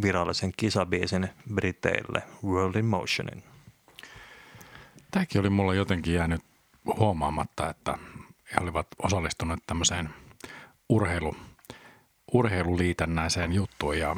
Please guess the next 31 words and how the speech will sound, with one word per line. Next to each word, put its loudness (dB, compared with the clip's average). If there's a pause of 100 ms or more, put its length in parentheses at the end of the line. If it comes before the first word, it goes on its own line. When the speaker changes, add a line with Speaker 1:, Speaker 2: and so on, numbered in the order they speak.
Speaker 2:
ja -8
tietysti -4
niin -2
kun, -4 (1300)
jos 0
on 0 (220)
oikein 0
kunnon 2
indie-bändi, 0
niin -2 (420)
ei 0
välttämättä -2
olisi -4
tommoseen 0
lähtenyt. -6 (840)
Speaker 1:
Joo, 2
mutta -2 (680)
kyllähän 0 (220)
tässä -2
vaiheessa -2 (440)
New 4
Order 2
oli 2
jo 0 (280)
kasvanut -4
sitten -8
sen -2
verran 0
isommaksi -2
ja 0
ehkä, -6